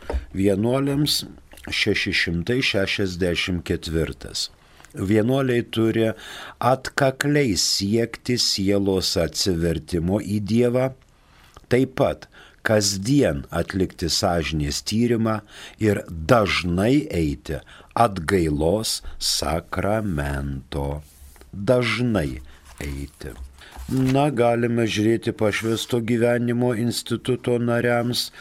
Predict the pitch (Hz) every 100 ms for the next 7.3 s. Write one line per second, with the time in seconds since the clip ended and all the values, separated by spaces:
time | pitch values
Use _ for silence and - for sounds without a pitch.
0 | - - - 98 95 - 101 - - 101
1 | 95 85 - 107 95 95 - 107 113 120
2 | - - - 85 87 104 104 104 101 107
3 | 117 95 78 69 71 - - 73 69 -
4 | 78 - - - 76 76 78 73 69 69
5 | 55 - - - - - - - - _
6 | - - - - - - - 82 73 -
7 | - 85 80